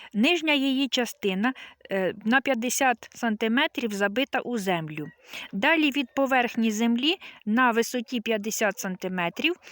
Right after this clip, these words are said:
приварена ось така поперечина, яка має довжину сорок сантиметрів.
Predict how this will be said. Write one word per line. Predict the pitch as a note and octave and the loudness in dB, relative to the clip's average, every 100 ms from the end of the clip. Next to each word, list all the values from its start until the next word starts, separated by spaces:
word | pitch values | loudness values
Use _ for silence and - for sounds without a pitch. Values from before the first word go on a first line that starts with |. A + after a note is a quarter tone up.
| - - | -20 -6
приварена | A3+ A3+ G#3+ A#3 C#4+ D4+ D4+ D4+ | -2 0 2 2 2 0 0 -2
ось | A#3+ - | -4 -2
така | A3 A#3 A3 | -2 0 -2
поперечина, | - G3 F#3+ F#3 F3+ - C4+ D4 | -2 -4 -2 -2 -4 -4 -2 0
яка | A#3 A3 A3+ | 0 0 0
має | G#3+ G#3 G3 F#3 | 2 0 0 -2
довжину | F#3 F#3 F#3 F#3 D4+ | -4 -4 -4 -2 -4
сорок | F#4 - A3+ C4 - | -4 -4 -2 -4 -4
сантиметрів. | A3+ A3 A3+ F#3+ D#3 - D#3+ D3 | -6 -4 -4 -4 -4 -8 -12 -12